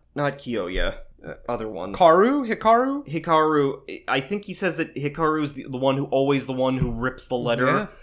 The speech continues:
Speaker 1: so he's, like, the aggressive of the two,
Speaker 2: Mm-hmm.
Speaker 1: and he's like, he intuitions that.
Speaker 2: Yeah, uh, because being so identical is a talent, we should try to work with it, and you don't forget that you are each your own person,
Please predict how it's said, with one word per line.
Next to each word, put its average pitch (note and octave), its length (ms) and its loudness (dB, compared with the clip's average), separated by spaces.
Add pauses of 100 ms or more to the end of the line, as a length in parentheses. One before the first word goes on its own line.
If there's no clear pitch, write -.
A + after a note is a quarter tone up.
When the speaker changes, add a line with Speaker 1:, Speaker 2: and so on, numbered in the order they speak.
Speaker 1:
so C3 220 0
he's, B2+ 280 -6
like, A#2+ 320 0
the A#2+ 140 0
aggressive A#2+ 640 0
of A#2+ 200 -2
the B2+ 80 -6
two, C#3 300 -2
Speaker 2:
Mm-hmm. D3 360 -6 (420)
Speaker 1:
and A2+ 120 -8
he's G#2+ 140 -8
like, A2 180 -2
he C3 140 -2
intuitions G#2+ 640 -8
that. C2+ 240 -6
Speaker 2:
Yeah, - 560 -16
uh, C3 220 -10
because D3 600 -8 (260)
being G3+ 220 -6
so G3 180 0
identical F3 400 -2
is - 60 -12
a D3 60 -8
talent, A3+ 560 -6
we D#3+ 60 -8
should C#3+ 140 -14
try C#3+ 140 -6
to C3 80 -8
work D3 220 -6
with F3 140 -8
it, E3 240 -2 (380)
and D#3 160 -6
you F#3+ 60 -4
don't G3+ 160 -2
forget G#3+ 320 -2
that G#3+ 300 -4
you G3 160 -4
are G#3+ 120 0
each G#3+ 280 -6
your G#3+ 120 2
own F#3+ 240 0
person, C#3 640 -4